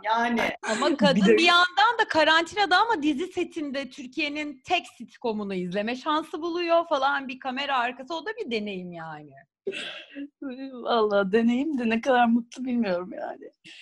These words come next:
Speaker 3: Bazen zaten onu şey diye tehdit ediyorum. "Tamam anne, tamam. Diziden çıkayım o zaman. Söyleyeyim Gülse Birsel'e. Diziden çıkayım o zaman." Tamam, şey diyor. "Tamam, tamam, ben odama gidiyorum. Sen rahat çek." falan. Böyle tehditlerim de var. <laughs> Şimdi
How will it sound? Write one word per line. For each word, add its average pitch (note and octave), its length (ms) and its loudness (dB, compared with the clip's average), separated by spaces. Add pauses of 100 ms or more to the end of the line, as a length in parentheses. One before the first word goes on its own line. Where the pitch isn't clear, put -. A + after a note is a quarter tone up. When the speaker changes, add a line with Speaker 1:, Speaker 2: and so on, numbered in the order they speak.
(260)
Speaker 3:
Bazen F#3+ 360 4
zaten G#3 200 0
onu G#3 160 2
şey G3+ 240 4
diye F3+ 160 0
tehdit F3+ 360 0
ediyorum. E3 320 -4
"Tamam C#4 240 2
anne, D#4+ 240 -2
tamam. A#3+ 440 2
Diziden A#3 420 -2
çıkayım - 340 -10
o A#3+ 80 -4
zaman. G#3 240 -6
Söyleyeyim C#4+ 460 -2
Gülse A#3+ 240 -14
Birsel'e. A#3 320 -10
Diziden C#4 380 2
çıkayım D#4 300 -6
o - 20 -2
zaman." A3 240 -2
Tamam, G#3 200 -4
şey G3+ 140 -12
diyor. E3 120 -16 (300)
"Tamam, A3 220 -2
tamam, G#3 200 -2
ben G#3 100 -2
odama G3 280 -4
gidiyorum. E3+ 260 -8
Sen F3+ 200 0
rahat G3+ 300 -2
çek." - 140 -14 (200)
falan. F3+ 180 -8 (220)
Böyle F3+ 200 0 (100)
tehditlerim A3+ 680 0
de A3+ 40 -2
var. - 320 -6 (380)
<laughs> C#4+ 340 -12 (1000)
Şimdi B3 480 -2